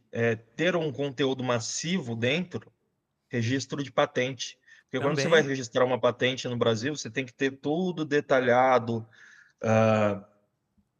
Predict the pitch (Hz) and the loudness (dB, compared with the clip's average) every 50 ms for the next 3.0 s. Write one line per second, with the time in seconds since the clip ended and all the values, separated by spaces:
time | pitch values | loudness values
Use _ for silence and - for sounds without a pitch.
0 | _ - 120 110 - 131 113 - 123 123 127 120 - - - 117 113 110 107 104 | _ -4 -4 0 0 0 0 2 4 4 4 4 2 -2 -4 -4 -2 -2 -2 -2
1 | 101 101 98 - _ _ - 127 127 120 - 123 113 120 165 196 226 214 175 156 | -4 -6 -8 -12 _ _ 0 0 0 2 0 -2 2 4 4 4 6 4 4 2
2 | 175 190 190 147 151 175 185 - 170 107 113 147 175 165 165 - - - - - | 2 0 2 2 0 2 2 0 0 2 6 6 6 6 6 2 -2 -6 -8 -12